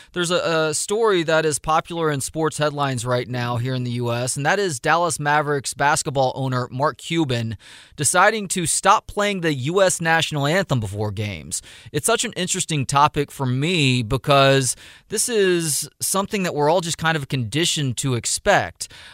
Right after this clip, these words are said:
I'm curious, though, because you're somebody who grew up an athlete in Egypt playing a variety of different sports. We play our national anthems at pro sports, college sports, all the way down to youth sports before games. Was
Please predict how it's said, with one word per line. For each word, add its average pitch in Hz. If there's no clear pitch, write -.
I'm 190
curious, 240
though, 117
because 147
you're 240
somebody 208
who 151
grew 165
up 190
an 170
athlete 151
in 139
Egypt 135
playing 151
a 139
variety 135
of 120
different 123
sports. 127
We 254
play 269
our 175
national 143
anthems 139
at 120
pro 190
sports, 175
college 175
sports, 165
all 175
the 208
way 185
down 156
to 135
youth 123
sports 131
before 135
games. 131
Was 165